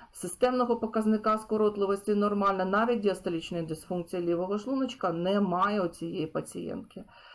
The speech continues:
А, ознак відкладення кальцію при оцінці коронарних судин за спіральною комп'ютерною томографією також. А, тож виникає логічне питання: а що робити з цією пацієнткою далі?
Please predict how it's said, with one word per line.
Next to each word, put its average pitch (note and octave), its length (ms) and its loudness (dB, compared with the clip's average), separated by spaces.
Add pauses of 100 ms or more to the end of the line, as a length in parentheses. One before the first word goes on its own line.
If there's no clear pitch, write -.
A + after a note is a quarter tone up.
(300)
А, F#3 460 6
ознак A3+ 420 4
відкладення G#3 520 4
кальцію G3+ 520 2
при F#3 180 2
оцінці F3+ 420 -4
коронарних E3 600 -2
судин E3 360 -2
за E3 180 -2
спіральною F#3+ 540 -2
комп'ютерною E3+ 520 -4
томографією D#3+ 720 -6
також. E3+ 720 -2 (680)
А, F3+ 260 4
тож C4 600 4
виникає A3 560 4
логічне F#3 560 2
питання: B3 640 -2
а D#3+ 140 0
що G3+ 400 0
робити G#3+ 420 2
з A3+ 100 -10
цією F#3 340 -4
пацієнткою A#3 640 0
далі? G#3 420 -2